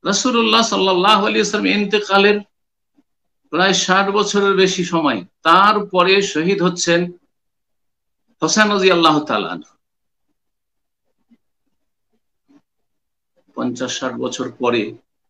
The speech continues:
যে শাহাদাত হচ্ছে, অথচ সিয়াম পালন করছে রাসূলুল্লাহ সাল্লাল্লাহু আলাইহি ওয়াসাল্লাম তার জীবদ্দশায়।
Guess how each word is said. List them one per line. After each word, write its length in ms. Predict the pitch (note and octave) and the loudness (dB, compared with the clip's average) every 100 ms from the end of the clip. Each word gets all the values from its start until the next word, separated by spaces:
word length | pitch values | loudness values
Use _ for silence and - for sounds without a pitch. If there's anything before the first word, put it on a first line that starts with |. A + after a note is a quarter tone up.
| _ _ _ _ | _ _ _ _
যে 220 | - B2 | -6 -4
শাহাদাত 600 | B2+ C3+ A#2+ C3 C3 - | -2 -4 -2 0 0 -2
হচ্ছে, 320 | B2+ B2 - A#2 - _ _ _ - | -8 -6 -6 -8 -10 _ _ _ -8
অথচ 340 | C#3+ E3+ E3+ D3 - | -4 -4 -2 -2 -2
সিয়াম 400 | - C#3+ D3+ E3+ | -2 2 2 2
পালন 260 | E3+ E3+ D#3+ | 2 0 0
করছে 220 | D#3+ E3+ | -2 -2
রাসূলুল্লাহ 560 | D3+ D3 E3+ D#3+ D#3 D#3+ | -2 0 0 2 2 2
সাল্লাল্লাহু 120 | D#3+ | 0
আলাইহি 160 | D3 | -2
ওয়াসাল্লাম 200 | F3 F#3 | -4 -2
তার 220 | F3+ G#3+ G#3+ | -2 -2 -2
জীবদ্দশায়। 580 | C4 B3+ G#3 F3+ D#3+ | -2 0 -2 -4 -8